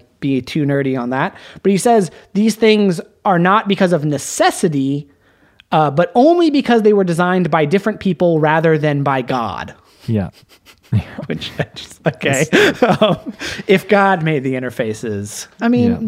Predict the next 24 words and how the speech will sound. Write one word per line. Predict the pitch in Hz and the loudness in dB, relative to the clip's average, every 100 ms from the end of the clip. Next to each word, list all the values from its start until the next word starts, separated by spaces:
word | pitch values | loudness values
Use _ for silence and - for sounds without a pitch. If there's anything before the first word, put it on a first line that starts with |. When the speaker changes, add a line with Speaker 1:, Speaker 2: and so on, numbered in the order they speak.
| - | -10
Speaker 2:
Yeah. | - - | -12 -4
Speaker 1:
I | 247 | 0
don't | 254 254 | 2 2
know. | 262 208 139 117 - - 185 | 2 2 0 -4 -14 -18 -6
Speaker 2:
Yeah. | 139 156 156 135 117 | 0 4 6 4 4
Speaker 1:
Would | 202 220 | 4 4
they | 339 | 4
be | 339 349 | 4 4
good? | 320 339 339 339 349 320 311 - | 4 4 4 4 4 2 -4 -4
Speaker 2:
Biology | - 151 180 233 - 165 147 | 0 4 4 4 2 2 2
is, | 143 139 - - | 0 -4 -10 -12
biology | - 151 160 233 185 175 | -4 0 2 2 2 0
is | |
kind | - 180 | 2 2
of | 180 | 4
a | 175 | 6
mess, | 196 139 101 - | 4 2 0 -2
right? | 123 143 165 - - | 2 2 0 -4 0
Yeah. | 180 120 98 - | 2 2 2 2
Speaker 1:
<laughs> | - - 403 320 - - - - 359 381 - | 2 2 0 0 -4 -8 -12 -4 0 0 4
But, | 208 214 | 4 4
uh, | 214 185 170 175 | 4 2 2 2
yeah, | 170 208 170 | 2 2 2
so | 143 226 185 | 2 4 4